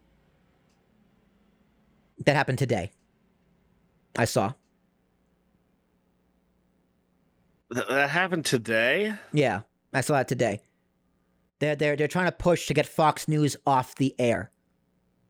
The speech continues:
Speaker 2: Oh, God, so that's how you know they're the most accurate news source.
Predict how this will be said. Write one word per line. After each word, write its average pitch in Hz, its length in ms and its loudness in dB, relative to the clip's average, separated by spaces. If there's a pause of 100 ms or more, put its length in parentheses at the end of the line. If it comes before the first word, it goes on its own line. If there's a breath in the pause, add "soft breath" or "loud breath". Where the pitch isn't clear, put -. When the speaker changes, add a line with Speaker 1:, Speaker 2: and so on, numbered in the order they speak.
(560)
Speaker 2:
Oh, - 260 0
God, 135 320 0
so - 100 -8
that's 135 220 2
how 151 80 0
you 151 140 2
know 180 180 2
they're 139 140 2
the 110 100 -2
most 101 300 -2
accurate 87 480 -2
news 85 240 -4
source. 78 520 -4